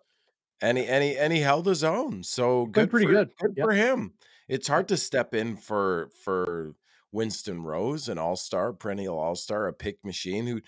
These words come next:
Speaker 1: albeit had been picked on early in the
Speaker 2: Mm-hmm.
Speaker 1: season, but, uh, yeah,
Speaker 2: Yep.
Speaker 1: hats off to Demario Houston.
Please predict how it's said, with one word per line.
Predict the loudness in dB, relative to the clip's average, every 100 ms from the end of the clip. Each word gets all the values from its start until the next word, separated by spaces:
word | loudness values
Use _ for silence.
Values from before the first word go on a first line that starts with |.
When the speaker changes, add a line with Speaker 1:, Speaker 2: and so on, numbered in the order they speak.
| -16 -6 4
Speaker 1:
albeit | 4 6 4
had | 4 4
been | 4 2 4
picked | 2 2 4
on | 4 4 -2
early | -2 0 0 0 -2 -4 -8 _ _
in | -4 -2
the | -2
Speaker 2:
Mm-hmm. | 0
Speaker 1:
season, | 0 0 -2 -4 -2
but, | 2 2 2
uh, | 2 2
yeah, | 4 4 4
Speaker 2:
Yep. | 4 2
Speaker 1:
hats | 0
off | -2 -2
to | -4
Demario | 0 2 4 2
Houston. | 0 -2 0 -2 -4 -6